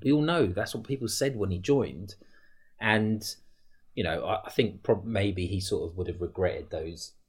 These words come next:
th-, that outburst a bit, or maybe hasn't given it a second thought. But I,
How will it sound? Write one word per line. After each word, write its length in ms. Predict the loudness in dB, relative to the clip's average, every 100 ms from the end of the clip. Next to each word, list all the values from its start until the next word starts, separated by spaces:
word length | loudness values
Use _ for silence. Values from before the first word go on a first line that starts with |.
| _ _ _ -20 _ -20 _ -20 -20 -20 -16
th-, 200 | -14 -4
that 180 | -2 0
outburst 560 | 0 -2 -4 -8 -6 -6
a 40 |
bit, 240 | 0 0
or 100 | 2
maybe 240 | 2 4 6
hasn't 220 | 4 2
given 180 | 0 0
it 100 | -2
a 60 |
second 340 | -2 -4 -4 0
thought. 360 | 4 4 0
But 160 | -4 -2
I, 160 | -2